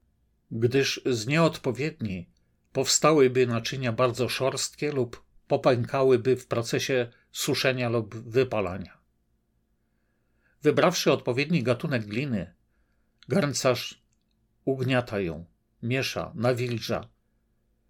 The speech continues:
aż nie stanie się miękką,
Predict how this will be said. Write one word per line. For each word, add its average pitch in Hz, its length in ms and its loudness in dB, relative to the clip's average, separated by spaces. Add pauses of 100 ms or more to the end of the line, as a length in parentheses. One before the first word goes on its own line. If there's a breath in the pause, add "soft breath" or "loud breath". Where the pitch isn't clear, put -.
(240)
aż 135 220 0
nie 127 100 -2
stanie 127 320 -2
się 120 360 -4 (340)
miękką, 143 640 -2